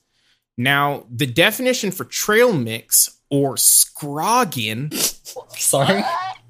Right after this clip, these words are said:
Speaker 3: Scroggin?
Speaker 1: Scro-, scroggin.
Speaker 3: Scroggin.
Speaker 1: S C R O G G I N. Scroggin. Trail mix or scroggin is a type of snack mix. You can't use the word in the definition for the word, but okay.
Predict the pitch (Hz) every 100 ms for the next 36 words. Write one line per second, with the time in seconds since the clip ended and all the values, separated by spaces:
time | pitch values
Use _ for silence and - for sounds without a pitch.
0 | _ - - 269 262 320 508 640 719 -
1 | 165 170 - - - - - 165 175 170
2 | 143 113 92 - _ _ - - 240 320
3 | 311 - - 285 226 175 175 180 _ _
4 | _ 127 135 202 196 220 226 190 240 220
5 | 185 233 160 151 - - 143 156 160 143
6 | 104 - - - 160 226 320 160 262 104
7 | - - - - - - _ _ _ _
8 | - - - 214 254 240 226 156 123 -
9 | - 151 190 208 147 123 127 143 120 123
10 | 113 135 135 110 120 - - 147 170 180
11 | 131 110 113 - - - 107 - 156 113
12 | 151 143 131 120 143 170 170 156 160 143
13 | 160 170 180 180 180 185 196 202 185 120
14 | 120 135 107 - 113 - 139 185 208